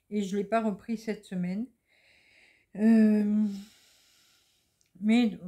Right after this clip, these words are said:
toujours aussi agréable à, à, à faire. Euh,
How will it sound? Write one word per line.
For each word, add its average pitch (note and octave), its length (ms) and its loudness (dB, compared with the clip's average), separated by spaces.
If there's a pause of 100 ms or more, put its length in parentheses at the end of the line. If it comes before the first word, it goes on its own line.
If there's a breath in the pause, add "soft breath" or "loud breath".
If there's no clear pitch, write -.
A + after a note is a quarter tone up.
(240)
toujours A#3 520 -8
aussi G#3+ 300 -10
agréable F#3 680 -4
à, D#3+ 100 -6 (420)
à, F3 60 -12
à - 20 -14
faire. G3 560 -12
Euh, F3 360 -14